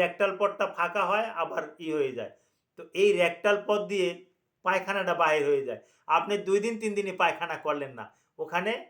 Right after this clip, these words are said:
শক্ত হয়ে আছে, পাথরের মতো শক্ত হয়ে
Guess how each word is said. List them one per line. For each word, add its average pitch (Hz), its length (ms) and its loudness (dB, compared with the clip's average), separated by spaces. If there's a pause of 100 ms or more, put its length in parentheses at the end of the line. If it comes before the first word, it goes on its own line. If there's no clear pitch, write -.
(720)
শক্ত 233 300 2 (100)
হয়ে 185 180 6 (100)
আছে, - 200 -8 (720)
পাথরের 220 540 4
মতো 220 160 2 (120)
শক্ত 190 220 -4 (100)
হয়ে 160 160 -2